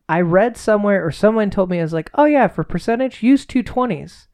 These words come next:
The one, the one color, like, use two different colors. So, like, the red one will be your left number and the blue one will be your right number. And that'll be your percentage.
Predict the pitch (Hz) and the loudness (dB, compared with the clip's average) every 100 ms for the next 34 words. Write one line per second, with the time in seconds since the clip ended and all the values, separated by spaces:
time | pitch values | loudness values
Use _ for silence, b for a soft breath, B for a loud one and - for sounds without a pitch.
0 | _ 175 165 170 185 185 - 170 170 160 | _ 0 2 0 -2 -4 -10 -2 0 4
1 | 170 208 - 214 202 180 156 185 208 - | 2 2 2 2 2 0 -2 -2 -4 -2
2 | 233 220 214 208 202 170 147 - 156 139 | 0 0 0 0 0 0 -2 -4 -4 -4
3 | - 156 208 214 202 190 190 175 175 185 | -2 4 4 4 2 0 0 -2 -2 -4
4 | - 170 175 202 190 160 160 160 156 - | -4 -6 -2 -2 0 -2 -4 -4 -6 -2
5 | 185 196 202 180 165 170 160 165 214 180 | 4 6 6 2 2 0 2 4 2 2
6 | 147 131 117 - _ _ _ _ - 156 | -6 -8 -14 -16 _ _ _ _ -4 0
7 | 151 156 156 160 - 220 147 - | 2 2 -2 -2 -2 -2 -2 -10